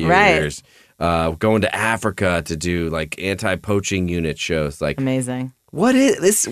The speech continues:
Speaker 1: It's social an-, it's social anthropology. I mean, I always say, like, that's what drew me to the business, because I always liked everything. I didn't know what I wanted,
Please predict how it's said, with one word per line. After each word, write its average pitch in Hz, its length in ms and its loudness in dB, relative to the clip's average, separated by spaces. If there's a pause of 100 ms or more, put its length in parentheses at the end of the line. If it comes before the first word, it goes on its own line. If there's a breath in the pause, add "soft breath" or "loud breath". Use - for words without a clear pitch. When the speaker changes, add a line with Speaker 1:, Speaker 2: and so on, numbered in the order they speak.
(220)
Speaker 1:
It's 240 180 0
social 262 400 6
an-, 226 200 4
it's 190 220 -2
social 220 380 4
anthropology. 156 720 2
I - 80 -6
mean, 185 120 2
I 196 100 4
always 202 280 6
say, 202 320 4
like, 160 220 2
that's 180 420 2
what 180 240 0
drew 175 300 0
me 165 300 2
to 165 120 -6
the 160 80 0
business, 175 540 0
because 156 480 0 (100)
I 165 140 -2
always 185 400 4
liked 170 240 2
everything. 185 520 0 (280 loud breath)
I 180 120 0
didn't 214 320 2
know 208 400 6
what 175 200 4
I 151 60 4
wanted, 139 440 0